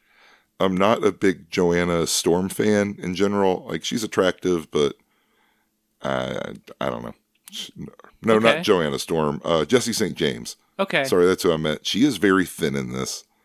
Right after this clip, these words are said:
Speaker 2: Yeah, yeah.
Speaker 1: You see a lot of her ribs in the scene that she's in at the beginning.
Speaker 2: Yeah.
Speaker 1: Too much rib.
Speaker 2: Yeah, yeah. She, I, that's, that's, uh, kind of a bummer.
Speaker 1: Yeah, but, uh,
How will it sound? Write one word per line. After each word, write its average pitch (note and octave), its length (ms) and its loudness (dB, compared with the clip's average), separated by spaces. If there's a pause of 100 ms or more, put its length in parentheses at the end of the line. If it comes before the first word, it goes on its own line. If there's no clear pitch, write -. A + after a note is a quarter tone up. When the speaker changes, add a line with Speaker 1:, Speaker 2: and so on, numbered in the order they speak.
(100)
Speaker 2:
Yeah, C#3+ 520 -2
yeah. B2+ 480 -4
Speaker 1:
You F2+ 220 -6
see F2+ 760 -4
a - 40 -2
lot D2+ 380 0
of E2 100 -8
her D2 160 -2
ribs C2+ 460 -4
in C2+ 160 -8
the C2+ 60 -8
scene C#2 300 -8
that C2 140 -10
she's C#2 280 -8
in C#2 440 -8
at - 140 -10
the - 80 -8
beginning. C2 540 -6 (680)
Speaker 2:
Yeah. A3 320 0 (800)
Speaker 1:
Too - 140 -8
much G#2+ 220 -4
rib. C#2+ 320 0 (640)
Speaker 2:
Yeah, D3 320 0
yeah. C3+ 400 0 (160)
She, D3+ 400 -4
I, D3 280 0 (300)
that's, - 400 -2 (480)
that's, F3 280 -2
uh, D#3+ 420 4
kind D#3 180 -2
of C#3 80 -4
a C#3+ 60 -2
bummer. C3 520 -2 (240)
Speaker 1:
Yeah, E2 360 0 (140)
but, G#2+ 300 2
uh, G2 280 2